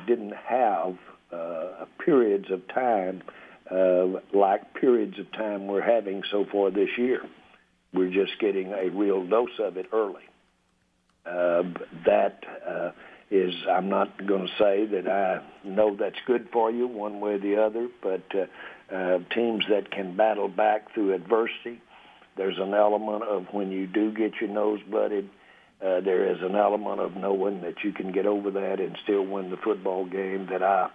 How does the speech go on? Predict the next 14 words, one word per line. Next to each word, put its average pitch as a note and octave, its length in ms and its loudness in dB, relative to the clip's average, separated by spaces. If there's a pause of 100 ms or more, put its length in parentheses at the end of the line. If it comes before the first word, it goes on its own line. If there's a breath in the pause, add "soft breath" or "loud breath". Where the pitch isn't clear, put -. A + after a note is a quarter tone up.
(440 loud breath)
that G2+ 180 4
I G2 260 4
can F#2 420 -2 (120)
say G2+ 180 6
is G2 180 4
a G2 40 0
positive F#2+ 720 0
thing. G#2+ 260 2 (360 loud breath)
We B2+ 120 4
don't A#2 280 2
need A2+ 200 0
any G2+ 160 -2
more F#2+ 200 -6
practice F#2 500 -2